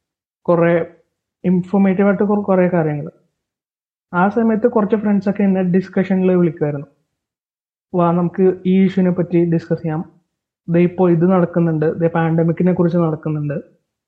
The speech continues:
അങ്ങനെ കുറെ ഇന്റർവ്യൂസ് ഒക്കെ നടക്കുമ്പോ basically അന്ന് രണ്ട് മൂന്ന് പേര് വരും, എന്തെങ്കിലുമൊക്കെ പറയും, പോവും.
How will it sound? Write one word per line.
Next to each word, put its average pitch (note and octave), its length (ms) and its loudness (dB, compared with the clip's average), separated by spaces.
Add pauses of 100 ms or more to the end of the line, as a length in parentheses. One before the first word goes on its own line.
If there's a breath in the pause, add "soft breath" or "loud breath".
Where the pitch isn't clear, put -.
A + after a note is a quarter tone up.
അങ്ങനെ F3 260 -2
കുറെ A3 220 0
ഇന്റർവ്യൂസ് G3 420 2
ഒക്കെ G#3 100 0
നടക്കുമ്പോ F#3+ 800 -2 (440)
basically F#3 320 2
അന്ന് A#3 420 0 (240)
രണ്ട് A3+ 220 2
മൂന്ന് A3+ 200 4
പേര് A3+ 180 4
വരും, A3+ 400 -2 (180)
എന്തെങ്കിലുമൊക്കെ F#3 440 0
പറയും, G3 380 0 (240)
പോവും. G3+ 380 0